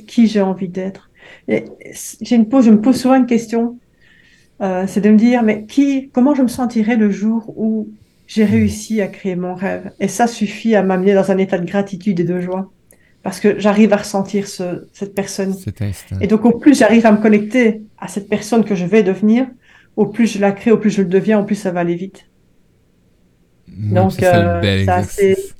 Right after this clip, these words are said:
Speaker 1: c'est magique. Alors, euh, il y a, il y a la plupart se créent une nouvelle réalité personnelle en rest-, en, en restant la même personnalité.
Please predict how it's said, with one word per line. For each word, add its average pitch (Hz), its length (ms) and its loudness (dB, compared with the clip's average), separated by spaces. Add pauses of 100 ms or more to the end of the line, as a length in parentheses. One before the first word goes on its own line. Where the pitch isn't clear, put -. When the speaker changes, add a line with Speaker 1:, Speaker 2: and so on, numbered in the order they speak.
(420)
Speaker 1:
c'est 208 160 2
magique. 202 520 2 (1300)
Alors, 202 640 4
euh, 185 680 -4 (3000)
il 190 260 -2
y 202 40 2
a, 202 140 0
il 220 60 -4
y 214 40 2
a - 20 2
la 220 140 4
plupart 285 640 0 (460)
se - 180 -2
créent 262 240 2
une 233 100 10
nouvelle 254 260 8
réalité 214 420 2
personnelle 202 720 -6 (380)
en 214 160 4
rest-, 240 380 0 (180)
en, 208 60 -2 (200)
en 220 120 6
restant 233 360 2
la 208 120 4
même 220 260 4
personnalité. 202 840 -2